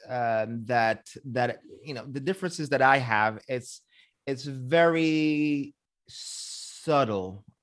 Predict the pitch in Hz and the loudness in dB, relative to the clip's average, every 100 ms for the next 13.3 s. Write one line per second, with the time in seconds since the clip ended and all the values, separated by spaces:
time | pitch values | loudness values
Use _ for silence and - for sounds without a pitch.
0 | - 123 117 110 107 104 104 101 95 _ | -2 2 2 2 0 -2 -2 -4 -6 _
1 | - - - _ - 139 160 156 156 - | -20 -20 -20 _ 0 0 2 0 0 -4
2 | 135 127 - - - 147 151 147 139 135 | -4 -4 -12 -12 -4 2 4 4 2 0
3 | 127 - 131 131 123 - 123 123 127 120 | -2 -4 -2 -2 -8 -8 -8 0 2 2
4 | 117 113 107 _ _ - 143 143 147 151 | 2 -2 -4 _ _ -12 -8 -2 0 0
5 | 147 143 135 127 123 - - 131 131 - | 0 -2 -2 -2 -2 -8 0 0 0 -8
6 | 170 160 160 180 190 196 - _ _ _ | 2 6 6 6 -2 -8 -20 _ _ _
7 | _ _ _ _ - 127 123 120 117 113 | _ _ _ _ 2 4 6 6 6 4
8 | 110 107 104 101 95 92 98 _ - 135 | 0 -6 -8 -10 -14 -18 -20 _ -8 -4
9 | 127 123 - - 156 143 135 123 - 135 | -4 -6 -12 -14 -10 -10 -10 -12 -6 -2
10 | 135 131 - - - 123 135 131 - - | -2 -4 -8 -12 -8 0 0 0 -10 -8
11 | 135 135 127 127 123 123 131 _ _ _ | -4 -4 -2 -4 -4 -6 -8 _ _ _
12 | _ _ _ 117 127 123 - - - 123 | _ _ _ -8 -6 -6 -10 -12 -2 2
13 | 120 113 | 2 2